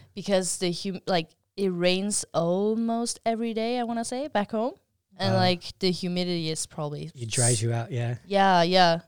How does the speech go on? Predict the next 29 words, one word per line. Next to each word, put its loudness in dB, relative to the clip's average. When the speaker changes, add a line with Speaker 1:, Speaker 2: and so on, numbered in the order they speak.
Speaker 2:
It's -20
probably 6
just, 6
Speaker 1:
So -2
Speaker 2:
it's 0
probably 6
just 4
our 4
pollution 2
clogging 0
your 2
nose. 10
<laughs> -
We're 10
definitely, 8
like, 4
<laughs> 6
we're, 10
like, 10
not 6
quite 8
China, 8
but 8
we're, 10
like, 8
halfway. 8
<laughs> 10
We're, 12
like, 10